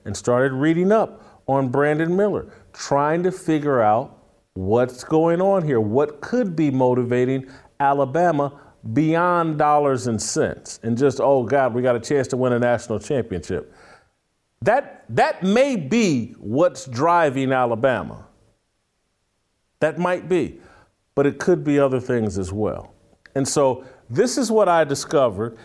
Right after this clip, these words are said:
and hopefully I'm gonna have even more conversations today and tomorrow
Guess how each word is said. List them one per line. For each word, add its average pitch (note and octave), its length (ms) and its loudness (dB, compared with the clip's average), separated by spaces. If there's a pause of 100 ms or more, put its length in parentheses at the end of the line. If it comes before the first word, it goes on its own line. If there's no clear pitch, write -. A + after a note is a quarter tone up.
(140)
and A#2 140 0
hopefully D#3+ 400 -2
I'm D3 120 0
gonna C#3 220 0
have C#3 320 2
even B2 380 0
more B2+ 300 2
conversations C3+ 840 -2
today B2 420 0
and B2 160 -2
tomorrow C3+ 560 2